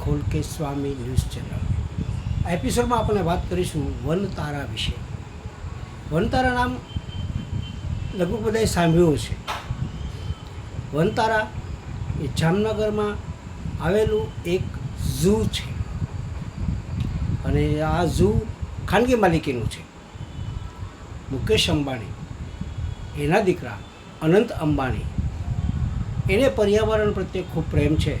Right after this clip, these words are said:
અને ભગવાનની એના પર કૃપા છે એટલે એને એક આખું જામનગર પાસે ઝૂ બનાવ્યું છે. એનું નામ આપવામાં આવ્યું છે વન તારા. આ ઝૂની થોડાક સમય પહેલાં વડાપ્રધાન નરેન્દ્ર મોદીએ પણ મુલાકાત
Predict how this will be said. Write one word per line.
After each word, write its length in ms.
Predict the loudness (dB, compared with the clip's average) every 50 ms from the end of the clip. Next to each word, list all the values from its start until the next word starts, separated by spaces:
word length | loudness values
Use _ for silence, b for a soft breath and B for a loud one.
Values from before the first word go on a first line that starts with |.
| -4 -6 -8 -8 -8 -8 -6 -6 -6 -8 -8 -6 -2
અને 180 | 0 2 2 2 0 0 -4 -8 -12 -14 -14 -12
ભગવાનની 460 | -10 -6 -2 2 2 2 4 4 2 2
એના 140 | 2 0
પર 180 | 0 -2 -2 -4 -4 -4
કૃપા 300 | -4 0 2 2 2 2
છે 160 | 0 -2 -4
એટલે 500 | -6 -6 -8 -10 -8 -8 -8 -4 -2 0
એને 120 | 0 0 0
એક 100 | 0 -2
આખું 420 | -4 -4 -2 0 2 2 2 2 0 -4
જામનગર 440 | -6 -4 -2 0 0 0 0 0 -2 -2 -2
પાસે 240 | -4 -4 -2 -2 -2 -2 -2 -4 -4
ઝૂ 160 | -2 0 2 2 2
બનાવ્યું 380 | 2 2 0 0 -2 -2 -2 -2 -2
છે. 100 | -2 -2 -4 B B B B B -6 -2
એનું 200 | 0 0 0 2 0
નામ 260 | 2 2 2 2 2
આપવામાં 420 | 0 0 0 0 0 0 0 -2
આવ્યું 220 | -2 -2 -4 -4 -2
છે 80 | -2 -2 -2 0 0
વન 180 | 2 4 4 4 2 0
તારા. 340 | -2 -2 -2 -4 -4 -4 -4 -4 -4 -6 -8 -8 -10 -10 -10 -12 -12 -16 -16 -16 -14 -12 -12 -10 -10 -10 -10 -8 -8 -8 -6 -2
આ 100 | 0 2 4 4
ઝૂની 320 | 6 6 6 6 4 2 0 -4 -8 -8 -8 -8 -8 -8 -6 -6 -6 -6 -4 -4 -4 -4 -4 -4 -4 -2 -2 0 0 2
થોડાક 260 | 6 8 8 8 6 6
સમય 260 | 2 2 4 4 4 4
પહેલાં 280 | 4 4 4 2 0 -2 -6 -8 -6 -4 -4 -4 -6 -6 -8 -8 -6 -6
વડાપ્રધાન 540 | -2 0 2 2 2 2 2 4 4 4 4 4 4
નરેન્દ્ર 320 | 4 2 2 2 4 4 4
મોદીએ 360 | 4 4 4 6 6 6 6 6
પણ 200 | 2 2 2 4 4
મુલાકાત 460 | 4 4 4 2 2 0 -2 -2 -4